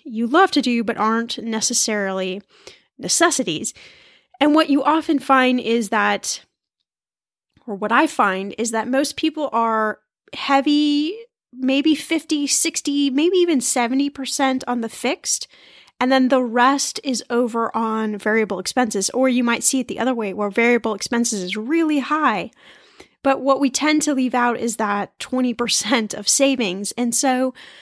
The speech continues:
this isn't, again, for you to have your budget in these exact proportions. So if you can only save two percent each month for savings, or five percent or one percent, whatever it is, it's better than nothing.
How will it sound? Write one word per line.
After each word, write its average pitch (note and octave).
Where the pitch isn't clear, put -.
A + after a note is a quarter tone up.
this D#4
isn't, F#4+
again, B3+
for B3
you A#3
to G#3
have B3+
your B3+
budget A3
in A3
these G3+
exact F#3+
proportions. D4+
So C4+
if C4
you F4
can F#4
only D4+
save A#3+
two B3
percent A3+
each -
month G3+
for G3+
savings, G3+
or G3
five A#3
percent G3+
or F#3
one B3+
percent, G3+
whatever F4
it C#4+
is, C4
it's G#3+
better A#3
than G3
nothing. -